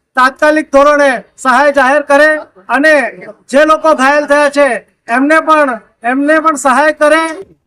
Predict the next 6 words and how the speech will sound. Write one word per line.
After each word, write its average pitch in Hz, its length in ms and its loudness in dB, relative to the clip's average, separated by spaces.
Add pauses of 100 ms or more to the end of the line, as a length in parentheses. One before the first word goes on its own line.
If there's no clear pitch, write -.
અને 285 460 0 (600)
આ 294 420 -2
સરકાર, 285 580 -2
કેન્દ્રની 311 560 -2
ભાજપની 277 560 -4
સરકાર 285 640 0